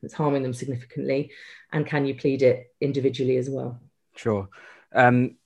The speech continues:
Speaker 2: I mean, you've been mentioning, we talked about the guidance, about how it's introduced these three definitions. Uh,
Speaker 1: Mm.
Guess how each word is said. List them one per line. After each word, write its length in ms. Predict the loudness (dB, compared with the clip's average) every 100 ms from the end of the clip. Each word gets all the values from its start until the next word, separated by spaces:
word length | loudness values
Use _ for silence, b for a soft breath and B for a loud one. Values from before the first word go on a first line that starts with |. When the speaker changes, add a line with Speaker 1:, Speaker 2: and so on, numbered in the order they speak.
| _ _ -2
Speaker 2:
I 60 | 2
mean, 160 | 2
you've 260 | 0 -2 2
been 240 | 4 6
mentioning, 640 | 6 4 2 0 2 2 0
we 100 | -2
talked 240 | 2 2
about 140 | 2 -2
the 60 |
guidance, 480 | 2 2 2 -2 -8
about 260 | 0 2 4
how 460 | 2 2 2 -2 _ b b b b _
it's 320 | 2 2 -2
introduced 800 | 0 0 0 -6 -2 -2 -4 -6
these 400 | -4 -4 -6 -12
three 580 | _ -2 2 2 0 -4 _ -6
definitions. 840 | -2 -2 0 -2 -2 -2 -4 -4 -4
Uh, 280 | -4 -4 -8 _ _
Speaker 1:
Mm. 140 | -14